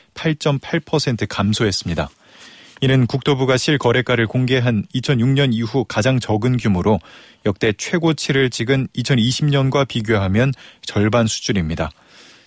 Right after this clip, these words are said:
유형별로 보면 아파트의 매매 거래량과 거래 금액은 전년과 비교해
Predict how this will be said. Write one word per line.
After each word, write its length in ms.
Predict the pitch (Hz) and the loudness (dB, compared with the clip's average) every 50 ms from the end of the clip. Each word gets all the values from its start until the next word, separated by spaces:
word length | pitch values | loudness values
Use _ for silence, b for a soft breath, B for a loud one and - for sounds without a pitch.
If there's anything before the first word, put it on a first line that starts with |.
| B B | B B
유형별로 500 | 143 147 160 175 170 170 170 165 165 165 | 2 2 2 2 2 2 2 2 2 2
보면 300 | 151 151 160 165 170 160 | 2 0 0 0 2 2
아파트의 480 | 123 117 - 165 165 - - 170 165 151 | 0 0 0 -2 -4 -2 0 0 0 2
매매 300 | 120 123 135 139 156 156 | 2 0 2 2 0 0
거래량과 680 | - - 135 139 147 147 143 147 143 143 143 143 131 | 0 0 2 2 2 2 2 2 0 0 0 -2 -2
거래 320 | - - 127 127 139 139 | 0 0 0 2 2 0
금액은 580 | 131 - 120 120 127 131 120 143 127 95 87 92 | 0 0 -2 0 0 0 0 0 0 -2 -2 -4
전년과 540 | - - 120 127 131 139 135 139 135 135 127 | -4 -2 -2 0 0 0 0 0 0 0 0
비교해 360 | 113 120 110 117 113 110 95 | -2 -2 -2 0 0 0 0